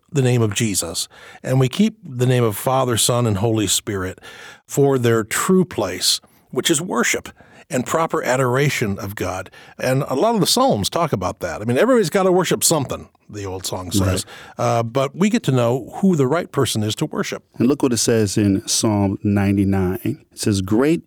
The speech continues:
Speaker 2: is the Lord in Zion. He is exalted over all the nations. Let them praise your great and awesome name. He is holy. The King is mighty. He loves justice. You have established equity. In Jacob you have done what is just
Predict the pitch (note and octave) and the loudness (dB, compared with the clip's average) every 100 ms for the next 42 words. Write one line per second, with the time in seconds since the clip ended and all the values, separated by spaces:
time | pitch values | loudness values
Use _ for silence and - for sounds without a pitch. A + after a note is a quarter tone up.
0 | - B2 G#2 G#2 F#2+ A2+ B2 B2 G#2+ G2 | -2 0 2 2 2 2 2 2 2 2
1 | F2+ F2 - - - _ _ _ - B2+ | 0 -2 -6 -8 -12 _ _ _ 0 2
2 | G2+ F#2+ G2 A#2+ C#3 D#3 - G2+ F#2 F#2 | 2 0 0 0 0 0 2 2 0 2
3 | G#2+ A#2+ A#2+ A2 E2+ - - - - - | 2 2 2 2 2 -2 -4 -10 -16 -16
4 | _ _ _ _ F#2 A#2 D#3 C#3+ B2+ A2+ | _ _ _ _ 0 0 2 2 2 0
5 | - B2+ C3+ G#2+ G#2 F2+ F2 A2 C3+ - | 0 2 2 2 2 0 0 0 2 2
6 | F#2+ - G#2+ A#2+ - A#2+ G#2 F2 D#2+ A2+ | 0 0 -2 -2 2 4 4 4 0 -4
7 | - - - D3 G#2+ F2 - A#2 G2+ - | -10 -12 -2 2 2 -2 -4 0 0 0
8 | - - _ _ _ - F2 - C3+ A2+ | -8 -16 _ _ _ -8 -4 0 2 2
9 | F2+ G2+ A2 F#2 - - - - _ - | 2 2 2 0 -6 -10 -14 -20 _ 0
10 | A#2+ A#3+ G2+ F2+ E2+ - A#2 G#2 - - | 2 4 2 0 -4 -2 0 0 -8 -8
11 | - - _ _ - A#2+ D3+ A#2 F#2+ F#2 | -8 -10 _ _ -2 2 2 2 0 -2
12 | - C3 C#3+ C#3+ C#3+ - - - G#2+ - | 0 0 0 0 0 -4 -10 -6 -4 -2
13 | - - - _ _ - _ G2 F#2+ F2 | -4 -6 -14 _ _ -20 _ -2 0 2
14 | B2 C3+ D#3 A2 G#2+ F#2 F2+ A#2 B2+ A#2+ | 0 2 0 4 2 2 0 2 4 4
15 | G2 F2 D#2+ G2+ A#2 C3 A#2+ - | 2 0 -4 -2 0 2 0 -6